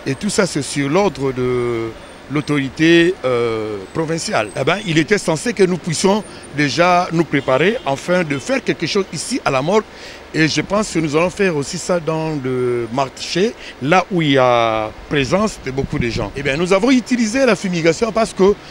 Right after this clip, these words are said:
le produit que nous mettons là-bas, ce sont le même produit qu'on est en train d'utiliser dans d'autres essais,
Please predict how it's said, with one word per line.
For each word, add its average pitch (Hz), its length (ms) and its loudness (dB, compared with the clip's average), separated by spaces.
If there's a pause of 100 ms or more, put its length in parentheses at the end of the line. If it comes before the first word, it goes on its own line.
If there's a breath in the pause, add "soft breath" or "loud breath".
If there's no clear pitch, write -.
(300 loud breath)
le 180 160 6
produit 226 340 6
que 240 140 2
nous 185 120 6
mettons 165 300 4
là-bas, 135 320 0
ce 180 160 -6
sont 214 180 -2
le 160 140 2
même 302 220 2
produit 185 500 2 (320 loud breath)
qu'on 170 100 2
est 220 160 4
en 170 120 2
train 196 100 2
d'utiliser 160 540 0
dans 160 120 4
d'autres 185 300 4
essais, 160 300 -8